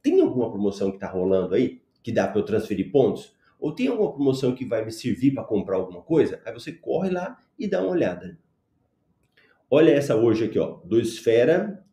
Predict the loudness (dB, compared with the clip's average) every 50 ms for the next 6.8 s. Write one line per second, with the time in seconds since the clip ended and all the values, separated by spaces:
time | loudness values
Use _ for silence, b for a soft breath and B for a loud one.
0 | _ _ _ 0 2 2 4 4 2 0 -2 -6 -4 -2 0 2 4 2 2 0
1 | -4 -10 -14 _ -8 -6 -6 -4 -6 -8 -10 -12 -16 _ -6 -4 -2 -2 -2 -2
2 | -2 0 0 2 0 0 -2 -4 -8 -12 _ _ _ _ _ _ _ _ _ _
3 | _ _ _ _ _ _ _ _ _ -2 4 6 8 10 10 8 8 6 2 -6
4 | -10 -12 -12 -16 _ _ _ _ _ _ _ _ -8 -8 -6 -4 -2 -2 -2 -2
5 | -2 -4 -4 -2 -2 0 0 0 0 -2 -2 -6 -10 -6 -2 0 0 0 0 -2
6 | -4 -4 -2 -4 -4 -4 -6 -6 -6 -6 -8 -8 -8 -12 -16